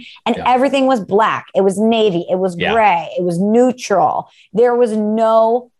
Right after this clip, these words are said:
Speaker 1: incorporation of color. And I think when spring comes and guys start to pop out color, it brings a little something to them. And so I'm going with dudes that wear color, especially pink,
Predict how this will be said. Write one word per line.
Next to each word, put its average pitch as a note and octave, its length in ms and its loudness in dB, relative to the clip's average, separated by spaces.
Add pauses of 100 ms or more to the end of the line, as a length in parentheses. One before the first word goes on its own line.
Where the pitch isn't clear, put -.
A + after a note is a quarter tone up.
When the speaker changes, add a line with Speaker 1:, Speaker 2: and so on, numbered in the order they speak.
(120)
Speaker 1:
incorporation G3+ 840 0
of F#3 200 -4
color. - 480 -2 (280)
And A3 100 2
I A#3 80 2
think A#3 140 0
when G#3 120 -2
spring G#3+ 580 -2
comes B3 400 0
and E3+ 140 -4
guys F#3 180 2
start A3+ 160 -4
to A3 60 -10
pop G3 260 -4
out F#3 220 -2
color, G#3 480 0 (200)
it A#3+ 140 0
brings D4+ 260 0
a G4+ 60 -2
little E4+ 260 0
something D4 440 -2
to D#4 260 -2
them. - 300 -4 (280)
And A3+ 240 2
so A#3 200 0
I'm C4 220 -2
going D4+ 260 0
with A#3+ 200 -2
dudes G#3+ 300 0
that G3 220 2
wear F#3+ 260 0
color, F#3+ 320 0
especially A#3 640 -2
pink, F#3 460 -6